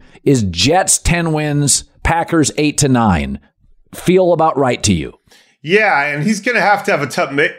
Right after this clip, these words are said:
Speaker 2: tough makeup, 'cause I remember being out on Aaron Rodgers Island, uh, his first year as a starter in two thousand eight when, uh, there was a lot of skepticism, and because of my Cal ties and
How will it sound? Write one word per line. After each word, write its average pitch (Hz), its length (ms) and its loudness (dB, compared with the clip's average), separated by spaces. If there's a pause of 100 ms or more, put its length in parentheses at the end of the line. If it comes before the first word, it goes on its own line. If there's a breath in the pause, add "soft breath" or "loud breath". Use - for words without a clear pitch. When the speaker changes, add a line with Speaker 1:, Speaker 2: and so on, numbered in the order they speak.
Speaker 2:
tough 160 240 0
makeup, 151 420 -2
'cause 127 180 0
I 156 100 2
remember 139 500 0
being 131 280 -2
out 123 200 0
on 117 160 0
Aaron 123 260 0
Rodgers 113 420 -2
Island, 113 680 -2
uh, 101 280 0
his 107 200 -2
first 135 360 -2
year 107 220 -2
as 101 120 -6
a 104 60 -6
starter 107 480 -2
in 98 240 -8 (400 loud breath)
two - 180 -2
thousand 120 420 -2
eight 113 320 -4
when, 101 480 -2 (340 loud breath)
uh, 107 380 0 (480)
there 127 200 0
was 120 160 0
a 123 60 0
lot 123 300 0
of 104 60 -6
skepticism, 90 800 -8
and 90 240 -4
because 98 420 -4
of 95 100 -8
my 95 260 -2
Cal 95 380 -4
ties 92 560 -4
and 87 300 -8